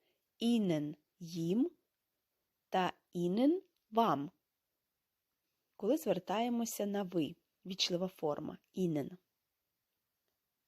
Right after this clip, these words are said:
Якщо в реченні ми маємо артикль, тоді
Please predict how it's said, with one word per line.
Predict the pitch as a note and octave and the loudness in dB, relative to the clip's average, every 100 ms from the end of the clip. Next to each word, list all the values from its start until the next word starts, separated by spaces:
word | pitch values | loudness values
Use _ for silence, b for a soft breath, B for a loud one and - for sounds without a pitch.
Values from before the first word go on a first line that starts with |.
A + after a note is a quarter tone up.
| _ _ - | _ _ -6
Якщо | F#3 - F#3+ | -2 2 2
в | F#3+ | 2
реченні | B3 A#3+ A#3+ G#3 G3 | 2 4 2 0 0
ми | F3+ F#3+ | 2 2
маємо | A#3 G#3+ G3 F#3+ - | 2 2 0 -2 -4
артикль, | - F#3+ - E3+ G3 C#4 C#4 D4+ _ _ _ _ _ _ _ _ _ _ - | -6 -6 -2 -2 -2 -6 -8 -8 _ _ _ _ _ _ _ _ _ _ 0
тоді | G#3+ F#3+ A3 G3 - | 0 2 0 0 -2